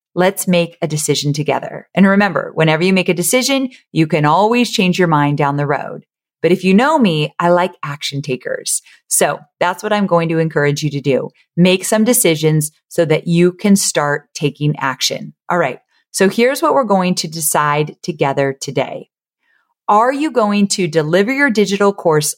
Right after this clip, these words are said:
live or pre-recorded? So the reason why I want you to think about this, again, you can change your mind later, but believing you have to be a marketing or tech pro to create and launch a course is just a lie.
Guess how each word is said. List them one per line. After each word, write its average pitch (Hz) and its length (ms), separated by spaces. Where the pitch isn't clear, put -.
live 165 800
or 202 460
pre-recorded? 160 1300
So 202 420
the 196 100
reason 262 420
why 185 340
I 180 100
want 180 200
you 170 80
to 160 80
think 285 220
about 156 240
this, 147 160
again, 240 240
you 254 80
can 285 120
change 214 220
your 226 80
mind 185 240
later, 135 420
but 214 160
believing 285 600
you 285 100
have 226 220
to 214 60
be 190 140
a 175 80
marketing 175 560
or 151 140
tech 170 340
pro 196 240
to 180 80
create 165 400
and 165 100
launch 156 260
a 160 60
course 151 420
is 180 160
just - 260
a 156 40
lie. 139 440